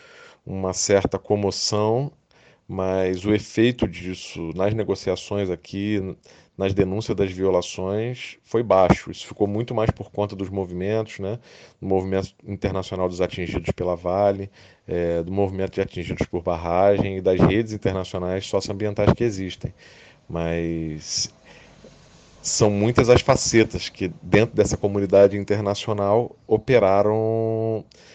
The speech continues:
essa dinâmica. Eu tendo a dizer que venceram aqueles que queriam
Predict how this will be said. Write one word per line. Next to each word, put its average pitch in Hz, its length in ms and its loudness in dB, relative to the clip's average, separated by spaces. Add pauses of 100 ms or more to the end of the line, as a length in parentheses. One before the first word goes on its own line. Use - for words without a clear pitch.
(200)
essa 101 300 2
dinâmica. 92 600 -4 (120)
Eu 98 120 0
tendo 107 300 2
a 110 40 10
dizer 101 320 -4
que 117 100 -10
venceram 123 560 2
aqueles 113 640 -4
que - 160 -12
queriam 107 920 -4